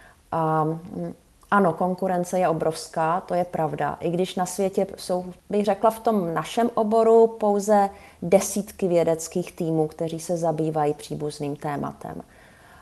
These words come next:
A já ale podporuji zásadně spolupráci a myslím si, že by měla ta věda sloužit k něčemu ušlechtilému.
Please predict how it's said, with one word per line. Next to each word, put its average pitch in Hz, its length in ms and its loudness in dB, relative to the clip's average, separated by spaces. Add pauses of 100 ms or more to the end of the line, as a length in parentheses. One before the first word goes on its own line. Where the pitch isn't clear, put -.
(180)
A 160 420 2 (480)
já 202 200 10
ale 214 500 8
podporuji 208 580 4
zásadně 185 520 2
spolupráci 165 1000 -4 (100)
a - 240 -6 (400)
myslím 190 380 0
si, 190 240 -2
že 185 260 4 (180)
by 196 140 2
měla 196 640 8 (160)
ta 202 80 6
věda 196 360 8
sloužit 190 840 0 (340)
k - 100 -10
něčemu 190 760 4 (180)
ušlechtilému. 165 1080 2